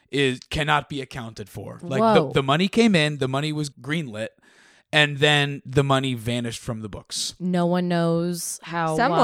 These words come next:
Speaker 2: why.
Speaker 3: knows.
Speaker 1: Someone
Speaker 2: Well,
Speaker 1: kno-, yeah.
Speaker 2: obviously someone knows,
Speaker 1: So,
Speaker 2: but
Speaker 1: yeah, so, so twenty-five percent, two point three trillion dollars
Speaker 2: That's an amount
Speaker 1: of the
Speaker 2: of money I
Speaker 1: Pentagon's defense budget.
Speaker 2: can't wrap my
Speaker 1: That's
Speaker 2: head around.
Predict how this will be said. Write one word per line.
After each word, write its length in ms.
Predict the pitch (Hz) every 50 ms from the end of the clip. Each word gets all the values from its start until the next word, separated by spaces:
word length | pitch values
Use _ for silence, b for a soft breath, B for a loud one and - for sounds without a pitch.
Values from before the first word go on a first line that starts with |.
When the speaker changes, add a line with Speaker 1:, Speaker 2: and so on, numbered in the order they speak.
| 208 156
Speaker 2:
why. 60 | 156
Speaker 3:
knows. 420 | - 190 180 196 202 233 - - -
Speaker 1:
Someone 360 | - - 175 170 170 165 185
Speaker 2:
Well, 80 | 196 190
Speaker 1:
kno-, 60 | 185
yeah. 60 | - 170
Speaker 2:
obviously 420 | 185 202 202 220 202 - - 262 269
someone 380 | - 285 262 240 226 214 196
knows, 260 | 190 185 175 175 185 185
Speaker 1:
So, 200 | 214 214 208 196
Speaker 2:
but 140 | - -
Speaker 1:
yeah, 140 | 196 226 208
so, 280 | 160 - 202 202 190 151
so 240 | 147 - 190 185 165
twenty-five 800 | - - - - 208 220 233 247 233 - - 202 190 196 190 -
percent, 320 | 202 180 - 180 - -
two 160 | - 240 240
point 260 | - - 226 220 208
three 220 | - - 220 214 196
trillion 880 | - - - - - - 220 254 269 269 269 262 269 220 240 240 226 220
dollars 640 | 214 208 202 208 208 208 196 156 123 104 104 -
Speaker 2:
That's 240 | - 220 254 - -
an 60 | 359
amount 300 | 370 339 269 240 175 226
Speaker 1:
of 100 | 226 - 185
the 40 | -
Speaker 2:
of 60 | 190
money 140 | 196 196 202
I 20 | 196
Speaker 1:
Pentagon's 260 | 190 185 175 165 131
defense 380 | 127 151 - 175 160 160 160
budget. 320 | - - 127 120 104 113 107
Speaker 2:
can't 120 | 165 - -
wrap 200 | 170 147 113 -
my 20 |
Speaker 1:
That's 160 | - - 151
Speaker 2:
head 100 | 165 185
around. 80 | -